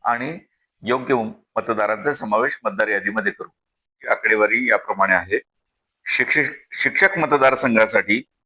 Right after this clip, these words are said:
सातारा जिल्ह्यामध्ये एकूण चव्वेचाळीस मतदान केंद्राची संख्या असणार आहे आणि या अकरा तालुक्यापैकी चव्वेचाळीस मतदान केंद्रावर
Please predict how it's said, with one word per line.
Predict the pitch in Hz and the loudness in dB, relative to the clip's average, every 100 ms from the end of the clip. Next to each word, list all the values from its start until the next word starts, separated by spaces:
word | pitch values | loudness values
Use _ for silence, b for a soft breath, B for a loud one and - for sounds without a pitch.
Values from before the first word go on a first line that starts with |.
| _ _ _ | _ _ _
सातारा | - 107 131 135 | 0 2 4 2
जिल्ह्यामध्ये | 143 117 113 113 110 147 160 _ _ _ _ _ | 2 2 2 2 2 2 0 _ _ _ _ _
एकूण | 104 113 139 143 | -6 -2 -2 -2
चव्वेचाळीस | 139 110 110 139 147 156 156 139 | 0 0 2 2 4 4 2 -2
मतदान | 117 127 123 120 | 0 2 0 0
केंद्राची | 117 110 110 135 131 | 0 4 2 2 -6
संख्या | 107 98 110 | -4 2 2
असणार | 98 - 98 | 2 2 2
आहे | 95 92 123 - _ _ _ _ b _ _ | 2 0 -4 -6 _ _ _ _ b _ _
आणि | 113 123 147 165 202 _ _ _ _ _ _ | 0 2 0 -2 -8 _ _ _ _ _ _
या | 123 131 | 4 4
अकरा | - - 143 147 | 4 2 2 4
तालुक्यापैकी | 123 123 127 113 120 - 143 156 - | 2 2 0 0 -2 0 2 2 0
चव्वेचाळीस | - 107 139 151 156 156 117 | -2 2 2 4 2 2 -2
मतदान | 104 117 127 135 135 | 0 2 2 2 -2
केंद्रावर | 110 104 113 120 104 | -2 2 4 6 6